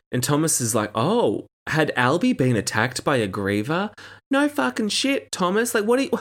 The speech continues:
what do you think's happening here? You don't know much, but you know there's grievers in a maze and that they attack people.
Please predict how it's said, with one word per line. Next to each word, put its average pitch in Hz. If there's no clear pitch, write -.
what 214
do 392
you 427
think's 392
happening 202
here? 127
You 202
don't 277
know 247
much, 202
but -
you 165
know 180
there's 185
grievers 151
in 143
a 123
maze 117
and 117
that 101
they 110
attack 127
people. 101